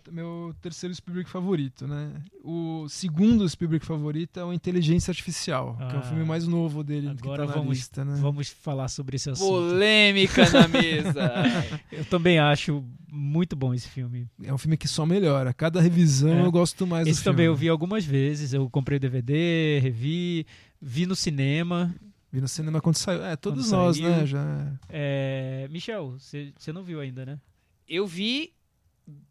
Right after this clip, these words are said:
Speaker 3: sábado pra domingo,
Speaker 2: <laughs> Você viu
Speaker 3: domingo.
Speaker 2: sábado?
Speaker 3: Acabei de ver,
Speaker 2: E
Speaker 3: cara.
Speaker 2: tá quieto, por que que você tá quieto?
Speaker 3: Eu tô quieto esperando vocês falarem, assim, eu tô aqui ouvindo, aprendendo com vocês.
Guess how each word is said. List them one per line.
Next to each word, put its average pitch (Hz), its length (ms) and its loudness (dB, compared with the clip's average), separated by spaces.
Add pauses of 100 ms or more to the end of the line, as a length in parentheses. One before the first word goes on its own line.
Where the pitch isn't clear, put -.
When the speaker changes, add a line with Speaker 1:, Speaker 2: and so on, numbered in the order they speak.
Speaker 3:
sábado 262 420 0
pra 240 80 -4
domingo, 214 440 -4
Speaker 2:
<laughs> 165 40 -2
Você - 100 2
viu 247 120 2
Speaker 3:
domingo. 226 180 -2
Speaker 2:
sábado? 233 500 4
Speaker 3:
Acabei 190 280 4
de 311 100 2
ver, 202 400 2
Speaker 2:
E 196 80 0
Speaker 3:
cara. 240 180 4
Speaker 2:
tá - 60 -4
quieto, 247 380 4
por - 180 -6
que 208 220 8
que 185 80 -2
você 196 100 8
tá 175 180 8
quieto? 147 280 2
Speaker 3:
Eu 330 60 -2
tô 381 140 0
quieto 415 360 2
esperando 359 500 6
vocês 320 160 6
falarem, 311 720 2
assim, 269 300 -6
eu 294 80 -8
tô 285 140 -8
aqui 330 280 -6
ouvindo, 277 520 -2
aprendendo 269 500 -2
com 247 100 -12
vocês. 226 800 0